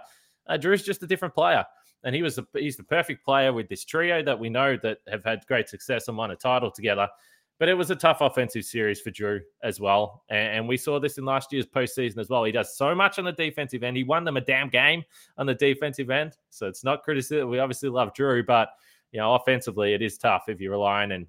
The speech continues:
and requiring him to be a, a guy that can score from the perimeter.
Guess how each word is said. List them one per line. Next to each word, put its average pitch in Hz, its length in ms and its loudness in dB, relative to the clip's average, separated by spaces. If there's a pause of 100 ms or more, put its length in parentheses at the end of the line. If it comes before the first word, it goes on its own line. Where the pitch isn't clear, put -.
(100)
and 101 200 -6
requiring 107 640 -2
him 107 220 -10
to 110 100 -12
be 104 220 -2
a, 98 160 0 (240)
a 98 80 -8
guy 107 200 6
that 104 140 -2
can 113 80 -6
score 110 300 -4
from 110 140 -10
the 98 60 -8
perimeter. 110 360 -6